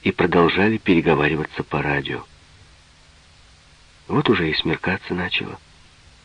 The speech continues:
Смотрю, как у горлиц грудь, словно мехи в кузнице, поднимается и опускается. Смотрю на их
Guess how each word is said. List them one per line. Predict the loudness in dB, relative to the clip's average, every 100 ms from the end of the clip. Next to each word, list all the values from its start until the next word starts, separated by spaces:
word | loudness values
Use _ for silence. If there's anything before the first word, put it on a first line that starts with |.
| -20 -20 -20 -20 -20 -20 -20 -20 -20 -20 -18 -2
Смотрю, | 0 4 2
как | 2 -2 0
у | 0
горлиц | 4 4 4 -2 -6 -8
грудь, | -2 0 0 -2 -6 -14 -18 -20 -18 -20 -8 -2
словно | 4 4 6 2 0 -6
мехи | 0 0 0 -2 -2 -2
в | -4
кузнице, | -2 2 2 0 -4 -6 -4 -4 -6 -16 -16 -14 0
поднимается | 2 4 4 2 0 -4 -10 -8
и | -6
опускается. | -6 -6 -6 -4 -4 -4 -6 -14 -18 -18 -20 -20 -20 -20 -20 _ -20 -20 -20 -20 -20 -12 0
Смотрю | 2 4 2 2
на | 0
их | -2 -6